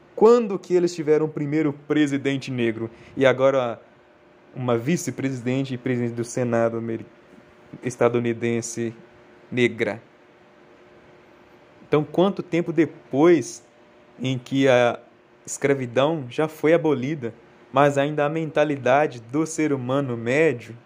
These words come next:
é preconceituosa contra, sim,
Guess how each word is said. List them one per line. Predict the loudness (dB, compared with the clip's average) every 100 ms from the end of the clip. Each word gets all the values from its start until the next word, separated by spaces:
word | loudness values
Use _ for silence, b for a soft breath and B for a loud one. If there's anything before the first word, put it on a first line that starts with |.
| _ _ _ _ -20 _ -2
é | 4 4
preconceituosa | 2 -4 -2 -2 -4 -8 -10 -6 -4 -4 -4 -8 -12 -16 _ _ _ _ -20 -8
contra, | 0 2 2 -2
sim, | -4 -6 -6 -6